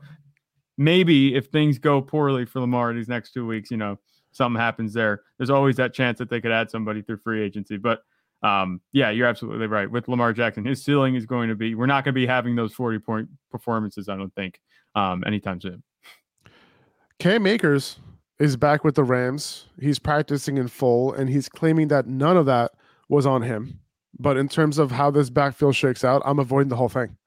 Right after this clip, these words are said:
Speaker 1: Yeah.
Speaker 2: No Darrell Henderson in my lineup. No Cam Akers in my lineup. No adult film star Ronnie Rivers in my lineup.
Speaker 1: <laughs>
Speaker 2: I, I'm gonna continue to stash Kyren Williams, though, right? Because
Speaker 1: Mm-hmm.
Speaker 2: he's the only running back that doesn't seem to be looked at negatively at this point <laughs> by Sean McVay.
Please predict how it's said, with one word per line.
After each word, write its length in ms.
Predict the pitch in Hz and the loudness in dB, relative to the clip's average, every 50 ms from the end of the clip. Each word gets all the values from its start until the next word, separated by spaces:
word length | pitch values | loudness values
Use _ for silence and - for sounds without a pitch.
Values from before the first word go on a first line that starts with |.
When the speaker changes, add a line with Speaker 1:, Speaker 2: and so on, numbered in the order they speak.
| _ _ _ _ _ _ - | _ _ _ _ _ _ -2
Speaker 1:
Yeah. 200 | 120 113 101 95 - | 0 0 0 2 0
Speaker 2:
No 80 | 147 | 2
Darrell 200 | 143 143 143 143 | 2 4 2 4
Henderson 300 | 139 151 147 143 123 - 139 | 4 2 2 2 0 0 -2
in 40 | 131 | 0
my 80 | 131 | 0
lineup. 320 | 127 123 123 123 120 - - | 0 0 0 -2 -2 -2 -2
No 160 | 131 143 147 | -2 -2 0
Cam 200 | - 151 139 135 | 0 -2 -2 0
Akers 220 | 131 127 - 127 131 | -2 -2 -2 -4 -2
in 60 | 131 | -2
my 80 | 127 | -2
lineup. 300 | 120 120 120 120 120 - _ _ _ _ _ _ _ _ - | -2 -2 -2 -4 -4 -6 _ _ _ _ _ _ _ _ -2
No 340 | 131 143 147 151 147 143 - - | 2 4 4 6 4 4 2 0
adult 380 | 143 131 120 139 139 131 - _ | -2 0 2 2 0 0 -2 _
film 320 | _ - - 139 143 135 127 | _ -2 0 2 2 0 -2
star 440 | - - 147 135 131 127 127 120 - _ _ _ _ _ - | 0 2 2 4 4 4 2 0 -4 _ _ _ _ _ -4
Ronnie 280 | 123 135 135 139 139 | 0 0 2 2 2
Rivers 460 | 127 131 135 127 135 135 135 - - - _ | 2 2 2 2 2 2 0 -2 -8 -8 _
in 80 | 143 135 | -4 -2
my 80 | 135 131 | 0 0
lineup. 360 | 127 127 127 127 127 127 131 - _ | 2 2 2 2 2 0 0 -2 _
Speaker 1:
<laughs> 120 | _ _ - | _ _ -8
Speaker 2:
I, 640 | 131 127 123 - - - 143 123 127 139 156 165 - - - | -8 -8 -8 -8 -4 -2 0 2 2 4 2 2 0 0 0
I'm 140 | - 151 156 143 | 0 0 2 2
gonna 200 | 165 175 190 180 | 4 4 4 2
continue 340 | - 220 185 - 220 220 | 0 -2 0 0 0 2
to 80 | 208 196 | 2 2
stash 360 | - - - 147 151 151 - - | 2 2 2 2 2 2 0 -2
Kyren 260 | - 143 143 135 120 | -2 0 0 2 2
Williams, 280 | 117 120 135 156 156 | 2 2 0 0 0
though, 200 | 151 190 226 233 - _ _ _ _ _ _ - | 0 0 0 0 -4 _ _ _ _ _ _ 0
right? 180 | 139 170 196 | 0 0 0
Because 300 | 165 151 - 151 139 135 | -2 0 2 2 2 2
Speaker 1:
Mm-hmm. 100 | 131 131 131 - _ _ | 0 -2 -6 -12 _ _
Speaker 2:
he's 200 | - 165 165 139 | -2 0 2 2
the 60 | 147 147 | 2 4
only 160 | 147 156 151 | 4 4 4
running 200 | 135 143 139 139 | 4 4 2 2
back 280 | 139 143 143 143 - - | 4 2 2 0 0 0
that 200 | 135 123 117 104 | 0 0 2 0
doesn't 240 | 127 127 127 131 | -4 -4 -4 -6
seem 180 | - - 139 127 | -4 -4 -6 -4
to 80 | - 127 | -4 -4
be 60 | 127 | -2
looked 200 | 120 123 - 143 | -2 0 0 0
at 100 | 123 113 | 0 0
negatively 600 | 110 120 120 127 - - - 143 135 151 151 143 | 0 -2 -2 -4 -2 -2 -2 0 0 0 0 -2
at 180 | - - 143 | -2 -4 -4
this 120 | 147 151 - | -4 -4 -2
point 260 | - 156 151 143 - | 0 0 2 2 2
<laughs> 0 | |
by 80 | 196 165 | 2 2
Sean 240 | - 156 151 151 | 2 0 0 0
McVay. 340 | 147 147 139 147 151 156 165 | 0 0 0 0 0 0 -2